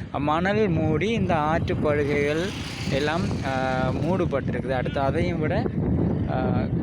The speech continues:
குடியேற்றங்கள், குடியேற்றங்கள் வந்து, அந்த குடியேற்றங்கள் வந்த பிறகு இப்படி தரிசாக கிடந்த அந்த நிலங்கள் எல்லாவற்றையும் அவர்கள் விவசாய நிலங்களாக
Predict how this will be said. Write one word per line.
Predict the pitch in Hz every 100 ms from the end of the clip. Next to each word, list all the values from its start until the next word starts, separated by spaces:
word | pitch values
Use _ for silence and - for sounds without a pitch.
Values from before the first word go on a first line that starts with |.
| - - - - - - - -
குடியேற்றங்கள், | 208 226 175 135 131 127 131 143 175 - 165
குடியேற்றங்கள் | 170 180 160 147 139 131
வந்து, | - - - 147 160
அந்த | 139 -
குடியேற்றங்கள் | 170 170 170 160 151 143
வந்த | 143 143 135
பிறகு | 135 139 135 180 180 - - -
இப்படி | - 143 151 156 - - 143
தரிசாக | 151 156 175 165 156 156
கிடந்த | 131 156 147 147 143
அந்த | 135 139 139 143 151 131
நிலங்கள் | 135 160 165 160 139
எல்லாவற்றையும் | 135 139 131 131 139 135 156
அவர்கள் | 147 131 131 151 156 - - - - -
விவசாய | 151 170 165 160 147 143 143 139
நிலங்களாக | 135 139 135 135 131